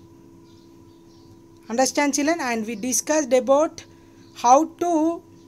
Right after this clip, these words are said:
get the rain. How to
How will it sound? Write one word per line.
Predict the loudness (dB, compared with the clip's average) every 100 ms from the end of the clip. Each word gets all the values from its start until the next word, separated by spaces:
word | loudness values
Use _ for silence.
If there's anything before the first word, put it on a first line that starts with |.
| -20 -8
get | 0 0 2
the | 2
rain. | 2 0 -4 -12 -20 -20 -20 -20 -20 -20 -20 -20
How | -8 -4 -2
to | -2 -2 -2